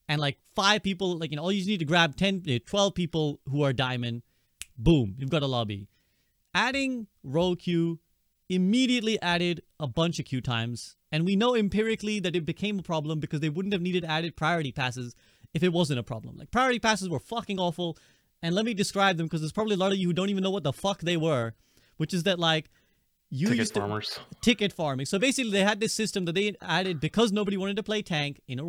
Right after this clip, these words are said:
Speaker 1: in the, towards the end of Overwatch one for the last, like, two years or something. There would be a role, whatever role was the least picked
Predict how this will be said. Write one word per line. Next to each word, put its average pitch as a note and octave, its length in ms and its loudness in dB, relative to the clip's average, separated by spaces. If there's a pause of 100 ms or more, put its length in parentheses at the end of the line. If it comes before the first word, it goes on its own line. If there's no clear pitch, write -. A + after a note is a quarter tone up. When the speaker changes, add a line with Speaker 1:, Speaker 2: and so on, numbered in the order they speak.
(100)
Speaker 1:
in D3+ 120 -2
the, D#3 220 -4
towards F3 280 -4
the F3 60 -2
end F3+ 100 -2
of F#3 60 -4
Overwatch F#3 280 -4
one C3+ 180 -4
for B2 100 -8
the A#2+ 60 -4
last, D3+ 220 0
like, C3 120 -8
two G3+ 140 -6
years E3+ 280 -2
or C3+ 40 -4
something. B2+ 440 -8 (920)
There F#3 260 2
would G#3 120 2
be G#3 220 0
a F3+ 140 2
role, G3+ 280 2
whatever A#3+ 360 2
role A3+ 180 2
was G3+ 140 -2
the E3+ 80 -4
least G#3 320 -8
picked F#3+ 340 -8